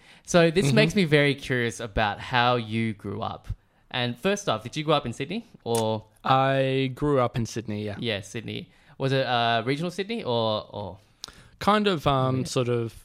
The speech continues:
Speaker 2: Sydney area, not in regional Sydney, um, not in sort of rural or country areas,
Speaker 1: Rural,
Speaker 2: that sort
Speaker 1: yeah.
Speaker 2: of thing. Yeah.
Speaker 1: Oh, okay. Because you're, you're Aussie, but you're also Swedish, aren't you?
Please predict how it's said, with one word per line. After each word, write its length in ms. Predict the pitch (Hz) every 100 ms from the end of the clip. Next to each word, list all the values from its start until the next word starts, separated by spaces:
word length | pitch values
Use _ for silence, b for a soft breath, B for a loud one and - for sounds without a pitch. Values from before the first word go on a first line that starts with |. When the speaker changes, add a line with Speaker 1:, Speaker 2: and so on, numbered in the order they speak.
| -
Speaker 2:
Sydney 760 | - - 135 127 120 113 113 113
area, 300 | 120 113 110
not 240 | 117 123 135
in 160 | 113
regional 360 | 107 107 123 107
Sydney, 560 | - 110 110 107 104 -
um, 300 | 135 104 101 95
not 240 | 107 107 101
in 100 | 98
sort 180 | 104
of 180 | 101 95 -
rural 280 | 110 104 95
or 60 |
country 340 | 90 107 - 104
areas, 140 | 107
Speaker 1:
Rural, 140 | 107 98
Speaker 2:
that 140 | 98
sort 100 | 95
Speaker 1:
yeah. 20 |
Speaker 2:
of 60 | 101
thing. 160 | - 101 -
Yeah. 140 | 110 -
Speaker 1:
Oh, 160 | 120 113
okay. 300 | 113 - - B B B
Because 360 | 170 202 190 165
you're, 200 | 185 175
you're 160 | 160
Aussie, 460 | 147 147 123 110 165 -
but 140 | 127 120
you're 100 | 113
also 500 | 113 - 107 104 101
Swedish, 480 | - 120 120 110 101
aren't 200 | 98
you? 120 | -